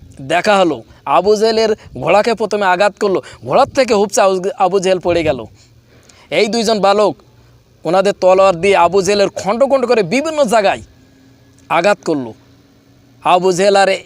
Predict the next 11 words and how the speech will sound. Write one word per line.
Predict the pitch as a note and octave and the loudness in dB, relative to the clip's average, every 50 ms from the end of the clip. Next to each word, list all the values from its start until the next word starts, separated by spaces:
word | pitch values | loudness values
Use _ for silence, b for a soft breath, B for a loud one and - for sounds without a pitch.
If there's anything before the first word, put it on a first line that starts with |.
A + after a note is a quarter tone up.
| - F#3+ | -10 -6
এক | F#3+ G3 A3 - _ _ | -4 -4 -4 -6 _ _
পা | - G#3+ F#3+ | -2 0 2
এক | F3+ F3+ F3+ - - | 2 2 0 0 0
কদম | G3 F#3 F3 F3+ F3 F3 | -2 0 0 0 0 -2
এগিয়ে | F3 F3 E3+ F#3 F#3 F3+ | -2 0 0 0 0 2
যাবে | D#3+ F3 E3+ E3+ | 0 0 0 2
এমন | E3 D#3+ D#3+ F3 F3 | 0 0 0 -2 -4
শক্তি | - F3+ D#3+ - D#3+ D3 | -6 -6 -8 -6 -4 -2
তার | D3 C#3 C#3 | 0 0 0
আর | C3+ C3 | 0 -2
নাই। | B2+ B2 B2 A#2 A2 | -4 -6 -8 -10 -10